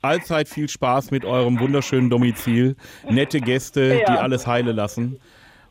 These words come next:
Speaker 1: Und
Speaker 2: Ja, das hoffe ich auch.
Speaker 1: vor allen Dingen keine Frettchen mitbringen. <laughs>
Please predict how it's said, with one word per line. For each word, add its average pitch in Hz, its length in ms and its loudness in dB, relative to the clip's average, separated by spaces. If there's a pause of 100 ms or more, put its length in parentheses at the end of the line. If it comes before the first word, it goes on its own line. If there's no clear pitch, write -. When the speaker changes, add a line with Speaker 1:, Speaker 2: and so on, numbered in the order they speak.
Speaker 1:
Und 110 380 0
Speaker 2:
Ja, 226 420 0
das 262 200 0
hoffe 262 260 -2
ich 233 140 2
auch. 208 200 0 (300)
Speaker 1:
vor 127 120 2
allen 135 100 2
Dingen 123 140 2
keine 135 260 0
Frettchen 120 420 -4
mitbringen. 95 520 -2
<laughs> - 40 -18